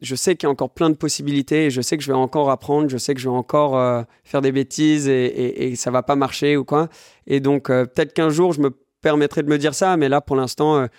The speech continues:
je suis juste en train de faire ce que, ce que je kiffe, ce que j'aime, où je pense qu'il y a du potentiel, où je pense qu'il y a quelque chose à faire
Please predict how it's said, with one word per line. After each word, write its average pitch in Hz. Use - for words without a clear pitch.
je -
suis 151
juste 175
en 170
train 170
de 151
faire 151
ce -
que, 151
ce -
que 185
je 165
kiffe, 160
ce -
que 160
j'aime, 147
où 143
je -
pense 175
qu'il -
y 156
a -
du 147
potentiel, 147
où 135
je -
pense 165
qu'il 156
y -
a -
quelque 139
chose 139
à 127
faire 143